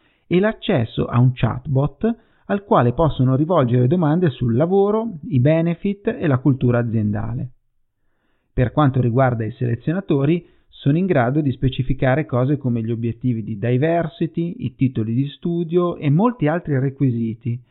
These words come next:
e facoltativamente mascherare l'età, il sesso, l'etnia e la geografia dei candidati per ridurre al minimo i potenziali pregiudizi. Ed ovviamente la risposta dell'algoritmo è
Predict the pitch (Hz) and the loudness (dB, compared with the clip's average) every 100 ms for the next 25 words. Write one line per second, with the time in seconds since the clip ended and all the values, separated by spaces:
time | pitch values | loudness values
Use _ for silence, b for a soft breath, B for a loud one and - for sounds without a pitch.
0 | B B B 147 127 - 143 - 139 135 | B B B -2 0 0 -2 2 0 2
1 | 135 180 220 160 120 117 143 147 B B | -2 0 0 2 2 0 -2 -2 B B
2 | - 151 156 - 185 156 117 117 127 135 | -2 -2 -2 -2 0 2 0 2 0 0
3 | 175 180 233 156 113 - 139 147 - 147 | -2 -2 -4 -8 -8 -4 -2 -2 -4 0
4 | 123 123 131 139 151 151 - 120 120 131 | 0 2 2 2 2 0 0 0 2 4
5 | 127 123 180 160 127 127 127 139 139 113 | 4 2 2 2 2 4 4 4 2 2
6 | 107 139 151 b b b b - 208 233 | 0 -2 -2 b b b b 0 0 0
7 | 220 151 120 120 - 214 190 120 110 117 | 0 2 2 0 0 2 4 4 2 2
8 | 131 170 147 160 156 139 120 120 131 120 | 0 -2 -2 0 0 2 2 2 2 2
9 | 123 110 101 - 107 113 - - - b | 2 0 -4 -6 -8 -6 -4 -4 -4 b
10 | b b b - 143 185 226 247 240 127 | b b b -2 0 2 2 2 2 2
11 | 123 127 - 185 143 123 117 135 185 180 | 2 2 2 2 2 2 2 2 2 2
12 | 107 - 110 110 - 147 | 2 2 0 0 -4 -6